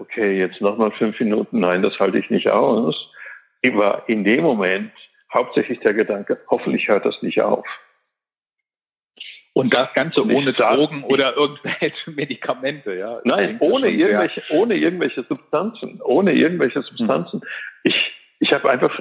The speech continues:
Speaker 1: nur dran gedacht, „Hoffentlich hört das nicht auf.“ Und, ähm, äh, mein Körper fühlte sich an wie Stein, als wenn ich in Stein gemeißelt bin. Und mein Bewusstsein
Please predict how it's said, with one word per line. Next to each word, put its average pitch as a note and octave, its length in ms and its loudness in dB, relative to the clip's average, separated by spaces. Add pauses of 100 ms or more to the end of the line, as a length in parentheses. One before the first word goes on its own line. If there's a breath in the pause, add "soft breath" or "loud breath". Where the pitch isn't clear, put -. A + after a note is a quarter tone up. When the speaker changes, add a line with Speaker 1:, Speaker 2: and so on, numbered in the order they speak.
(140)
Speaker 1:
nur C3 160 4
dran C#3+ 200 2
gedacht, B2 300 -2
„Hoffentlich C#3+ 300 0
hört A#2+ 180 0
das - 160 0
nicht B2 240 -2
auf.“ - 180 0 (680 loud breath)
Und, - 360 0 (140)
ähm, - 460 2 (420)
äh, - 140 4 (240)
mein - 200 2
Körper D3 540 2
fühlte D#3+ 240 -4
sich - 240 -6
an C3 220 -4
wie D#3+ 100 -4
Stein, C3+ 560 0
als G2 180 -6
wenn C#3+ 120 0
ich - 120 -6
in - 100 -2
Stein B2 360 0
gemeißelt G2 720 0
bin. C3+ 420 4 (560 loud breath)
Und A2 360 2
mein G2+ 180 2
Bewusstsein A#2+ 800 2